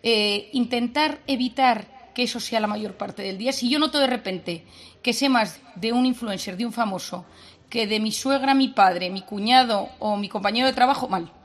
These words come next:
Hacer un pequeño diagnóstico, así yo lo hago con la gente joven. Y tercero, tener esta conversación con los hijos. Es decir,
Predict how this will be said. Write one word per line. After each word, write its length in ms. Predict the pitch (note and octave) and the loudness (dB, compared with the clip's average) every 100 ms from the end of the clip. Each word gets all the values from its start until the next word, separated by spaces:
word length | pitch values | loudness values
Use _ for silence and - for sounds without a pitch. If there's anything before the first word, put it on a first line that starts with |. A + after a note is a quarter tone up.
| - | -14
Hacer 160 | A3 C4 | -6 -2
un 60 | C4 | 0
pequeño 300 | A#3+ A3+ A3 | 0 -2 -2
diagnóstico, 480 | F#3+ F#3 - F#3 | -4 -6 -10 -8
así 160 | F#3 A#3 | -6 -2
yo 100 | A3+ | 2
lo 60 | A3+ | 2
hago 160 | G#3+ | 2
con 220 | G3 F#3+ F#3 - | -2 -8 -10 -6
la 100 | F#3+ | -6
gente 260 | G3+ F#3+ F#3 | -4 -8 -10
joven. 340 | - E3 D#3+ - - - - - | -8 -6 -8 -12 -20 -20 -14 -10
Y 80 | A#3 | -6
tercero, 340 | C4 F4 F#4 | -6 -4 -4
tener 200 | D4+ D4 | -2 -2
esta 200 | C#4 C#4 | -4 -8
conversación 540 | B3+ B3 A#3+ A3+ C4 | -8 -8 -10 -10 -8
con 160 | B3 A3 | -6 -8
los 180 | A#3+ - | -10 -10
hijos. 380 | - - - - - - - | -14 -16 -20 -20 -20 -20 -8
Es 100 | B3 | -6
decir, 360 | A#3+ A#3 G#3+ | -4 -6 -10